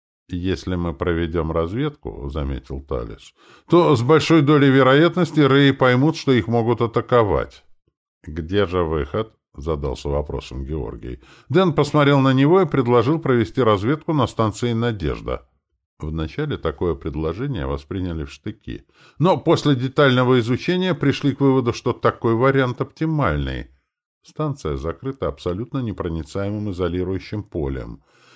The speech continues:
и во вселенной Сул её никто не заметит. Посовещавшись некоторое время, решили остановиться на этом варианте.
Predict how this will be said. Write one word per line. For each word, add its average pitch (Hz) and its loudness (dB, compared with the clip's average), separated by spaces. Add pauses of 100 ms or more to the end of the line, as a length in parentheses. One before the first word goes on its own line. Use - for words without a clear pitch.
и 160 4
во 147 6
вселенной 147 4
Сул 165 4
её 123 4
никто 117 0
не 107 2
заметит. 110 -2 (460)
Посовещавшись 107 -2
некоторое 82 -4
время, 180 0
решили 156 2
остановиться 131 2
на 120 4
этом 113 0
варианте. 76 0